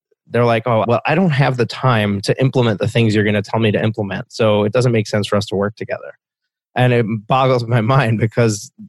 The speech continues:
that's the entire reason we're having the conversation, right? So you have to be willing to bite the bullet to be able to buy that time back. If the business model is set up correctly, other people should be doing the work for you. You should be choosing to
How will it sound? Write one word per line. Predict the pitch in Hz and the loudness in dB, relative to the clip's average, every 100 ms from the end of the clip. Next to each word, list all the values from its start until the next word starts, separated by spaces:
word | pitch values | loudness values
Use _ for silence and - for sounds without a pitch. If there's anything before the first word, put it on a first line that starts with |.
| _ | _
that's | 131 123 - | -2 -2 0
the | 117 | 0
entire | 107 117 110 | 0 0 2
reason | 107 113 110 | 2 2 2
we're | 101 | 0
having | - 135 110 | 0 0 0
the | 98 | -2
conversation, | - 87 101 - 80 - - | -4 -6 -6 -4 -6 -6 -6
right? | 104 104 110 - - - _ | -2 -2 -2 -8 -20 -20 _
So | 113 - 123 110 104 - | -8 -2 2 2 0 -2
you | - | 0
have | 123 147 | 0 0
to | |
be | 131 113 | -2 0
willing | 113 131 113 | 2 2 0
to | 107 113 104 | 0 0 0
bite | - 113 | 0 -2
the | 107 | -2
bullet | 98 139 143 107 | -2 0 2 0
to | 117 | -2
be | 110 113 | 0 2
able | 110 110 | 2 0
to | 107 | -2
buy | 98 107 104 | -2 0 0
that | 101 98 | 0 -2
time | - 98 98 | -2 -2 0
back. | 98 - - _ _ _ | 0 -4 -8 _ _ _
If | 147 175 190 | 0 0 0
the | - | -2
business | 127 107 127 127 120 | -2 0 0 2 0
model | 120 113 110 113 107 107 _ _ | 0 2 2 2 -2 -4 _ _
is | - 113 104 | 0 0 2
set | 127 | 0
up | 110 101 | 0 -2
correctly, | - 110 117 - 95 98 - _ _ | 0 0 0 -2 -6 -6 -10 _ _
other | - 127 139 | 0 2 2
people | - 117 117 | 0 0 0
should | 101 - | 0 0
be | 104 | 2
doing | 104 104 | 2 2
the | 98 | 2
work | 98 98 | 0 -2
for | - | -4
you. | 95 82 95 | -4 -2 -2
You | 107 135 | 2 2
should | 160 | 2
be | 143 | 0
choosing | 113 - 131 127 113 104 | -2 -2 0 2 2 0
to | 98 | -2